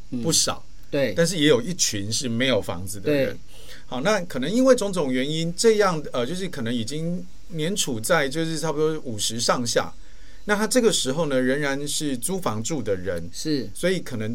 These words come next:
Speaker 1: 就刚刚提到的哈，以房养老，或者是说借由房贷余额的这样的一个方式，基本上他手上已经这个最，最核心那个起点就没有了。
Speaker 2: 对。
Speaker 1: 好，那在这一点上面，那，那个老师您有没有什么建议呢，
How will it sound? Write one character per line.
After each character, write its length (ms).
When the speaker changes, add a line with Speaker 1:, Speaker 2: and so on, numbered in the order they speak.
Speaker 1:
就 140
刚 140
刚 60
提 120
到 180
的 160
哈， 220
以 80
房 180
养 160
老， 240
或 140
者 60
是 100
说 280
借 200
由 180
房 160
贷 140
余 160
额 80
的 80
这 100
样 80
的 60
一 20
个 60
方 160
式， 200
基 160
本 120
上 160
他 140
手 180
上 220
已 60
经 180
这 100
个 80
最， 200
最 200
核 160
心 200
那 80
个 80
起 260
点 180
就 140
没 140
有 160
了。 200
Speaker 2:
对。 360
Speaker 1:
好， 160
那 100
在 100
这 140
一 40
点 160
上 160
面， 300
那， 260
那 120
个 280
老 100
师 140
您 100
有 80
没 80
有 60
什 120
么 120
建 280
议 100
呢， 120